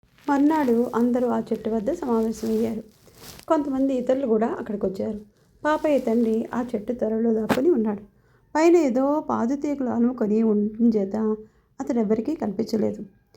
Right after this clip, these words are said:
ఆ జడ్జి గారు ఆ చుట్టుపక్కలంతా పరీక్షగా చూసి చివరకు, "ఓ వృక్షమా, నాకు దొంగ ఎవరో తేల్చి చెప్పు" అని చెట్టు వైపుకు తిరిగి అన్నారు.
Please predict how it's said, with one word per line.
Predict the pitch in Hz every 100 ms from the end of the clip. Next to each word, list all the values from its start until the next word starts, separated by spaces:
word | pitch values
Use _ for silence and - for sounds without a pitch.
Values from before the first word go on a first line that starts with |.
| _ _ -
ఆ |
జడ్జి | 302 262 208
గారు | 277 294 226 233 277 226
ఆ |
చుట్టుపక్కలంతా | 254 220 240 247 214 214 190
పరీక్షగా | 262 233 214 - 202 202 196
చూసి | 196 359 - - - - 339
చివరకు, | 330 277 254
"ఓ | 240
వృక్షమా, | 220 202 - 277 359 415 _ _ -
నాకు | 285 320 302
దొంగ | 220 240 294
ఎవరో | 294 226 254
తేల్చి | 254 226 233 269
చెప్పు" | 240 - 233
అని | 220 220
చెట్టు | 254 190 185
వైపుకు | 226 214 220
తిరిగి | 247 208 214
అన్నారు. | 190 196 196